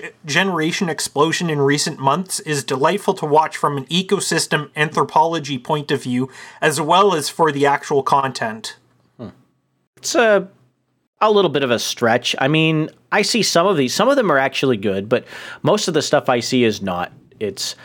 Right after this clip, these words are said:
Speaker 2: low effort. You're not using the A I as a part of your artistic process. There's a lot of people who just make it. They say, "Oh, it's an image. Let's," it, that's, I'm done. You know, there's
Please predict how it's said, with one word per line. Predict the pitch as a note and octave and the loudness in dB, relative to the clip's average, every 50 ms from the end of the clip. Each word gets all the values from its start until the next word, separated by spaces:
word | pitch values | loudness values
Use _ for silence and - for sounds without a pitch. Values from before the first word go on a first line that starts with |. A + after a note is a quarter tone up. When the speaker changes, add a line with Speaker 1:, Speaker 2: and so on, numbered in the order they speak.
| - - - - - - - - _ _ _ _ _ | -20 -20 -20 -20 -20 -20 -20 -20 _ _ _ _ _
Speaker 2:
low | D3 C#3 C#3 C#3+ C#3+ C#3+ | -2 2 2 4 4 4
effort. | - A#2+ A#2 A#2 - A2 A2 - - - | 2 0 -4 -2 -2 -2 -4 -4 -6 -4
You're | B2 C3+ C#3+ | -2 0 2
not | D#3 E3 E3+ - E3+ | 2 2 2 2 2
using | D3+ D3+ C#3+ B2+ C#3+ C3+ B2+ | 2 2 2 2 0 0 2
the | B2+ B2+ - | 0 2 2
A | B2+ B2 B2 B2 | 2 4 4 4
I | B2 A#2+ A#2+ A#2+ | 4 4 2 2
as | A#2+ A#2+ A#2+ | 2 2 0
a | B2 A#2 | -2 -4
part | - - - C3 B2+ B2 | -4 -2 0 0 2 0
of | A#2+ A2 | 0 0
your | A2+ A#2 - | -2 -2 0
artistic | A2 A2+ A2+ - A#2+ A2+ - - G#2 - | 0 -2 -2 -2 -4 -4 -4 -8 -8 -2
process. | - A#2 G#2 G#2 - - G#2+ - - | -2 -2 -2 0 -2 -4 -6 -4 -4
There's | - G#2+ G#2+ A#2 | -6 -6 -4 0
a | |
lot | A#2 B2 A#2 | 0 0 0
of | A2 | 0
people | - A#2 A2 - G#2+ G2+ | -4 -8 -6 -6 -6 -6
who | G2 | -4
just | G#2 G#2 - | -6 -8 -6
make | - A2 A2+ G#2+ - | -4 -4 -4 -2 -4
it. | - - | -4 -6
They | A2+ | -4
say, | G#2+ - F#3 | -2 0 2
"Oh, | A3+ D4+ E4 D4 G#3 | 4 4 4 4 2
it's | G3 G3 G#3 | 2 0 0
an | G3 A#3+ | 0 0
image. | C#4 G#3+ - F#3+ B2+ B2 | 0 0 0 0 0 0
Let's," | C#3 D#3+ E3 - - - - - _ _ _ _ _ _ _ _ _ _ _ _ _ _ | 0 0 0 -2 -6 -10 -12 -14 _ _ _ _ _ _ _ _ _ _ _ _ _ _
it, | - E3 E3 E3 - - - | -4 -4 -4 -4 -8 -16 -4
that's, | C#3+ E3 F3 - - - _ _ - | -2 -2 -2 -2 -4 -12 _ _ -2
I'm | F3+ F#3+ E3+ | -2 0 2
done. | C4 D4 C#4 F3+ C3 A#2 G#2+ - _ _ _ _ _ _ _ _ _ _ _ _ _ | 2 2 2 0 -2 -6 -8 -10 _ _ _ _ _ _ _ _ _ _ _ _ _
You | - A#2 | -4 0
know, | A2+ A2 G#2+ G#2+ | 2 2 2 2
there's | A2 A#2 A2+ A2 G#2 G#2 - | 2 2 2 2 0 -2 -6